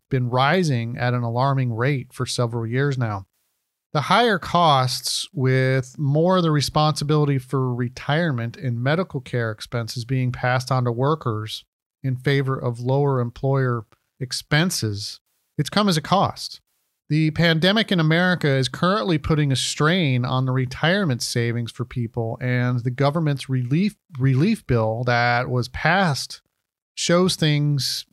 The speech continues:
probably are not as promising as Capitol Hill is claiming it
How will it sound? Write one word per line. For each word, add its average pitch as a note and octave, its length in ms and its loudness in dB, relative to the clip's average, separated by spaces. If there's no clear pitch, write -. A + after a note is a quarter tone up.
probably F3+ 480 2
are D3 160 2
not C#3+ 400 2
as C3 420 0
promising B2+ 920 -2
as D3 120 -2
Capitol D3 440 2
Hill C3+ 280 4
is C3 180 -2
claiming A#2+ 600 -4
it A#2+ 200 -4